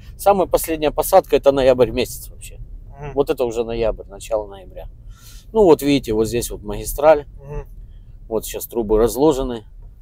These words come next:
Speaker 1: Вот до этого момента дошли, спаяли,
Speaker 2: Мгм.
Speaker 1: как бы, трубы. И вот она пойдет на всю длину, за приблизительно около двух километров магистрали. Это двести двадцать пятая труба.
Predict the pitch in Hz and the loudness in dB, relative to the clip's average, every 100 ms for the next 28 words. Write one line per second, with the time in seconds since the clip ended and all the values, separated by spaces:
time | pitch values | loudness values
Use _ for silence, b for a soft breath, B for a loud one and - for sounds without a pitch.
0 | - - - 107 127 127 120 117 120 120 | -20 -16 -6 6 8 8 6 2 2 0
1 | 104 104 107 - 120 107 - - - - | -4 -2 -2 -2 -8 -10 -12 -20 -18 -6
2 | 110 143 160 147 127 _ - 131 135 123 | 2 6 6 4 -6 _ -20 -18 -16 -18
3 | - - 117 107 113 - 127 113 113 131 | -20 -10 -8 -6 -8 -4 -4 -2 -4 -2
4 | 170 160 139 120 120 123 117 160 - 107 | -2 -2 -4 -6 -4 -4 2 0 0 -4
5 | - 139 113 120 156 143 120 - 135 160 | -4 -6 -2 -2 0 0 -2 0 -2 0
6 | 170 202 180 156 143 143 131 156 - 135 | 0 0 4 2 6 4 4 0 -2 0
7 | 131 139 147 139 117 - - - 123 120 | 2 0 0 0 -2 -16 -20 -4 -4 -2
8 | - - 98 92 107 120 107 117 113 110 | -4 0 0 0 -8 -8 -4 -4 -4 -4
9 | 107 107 - 175 160 139 139 135 | -4 -4 0 2 2 0 2 2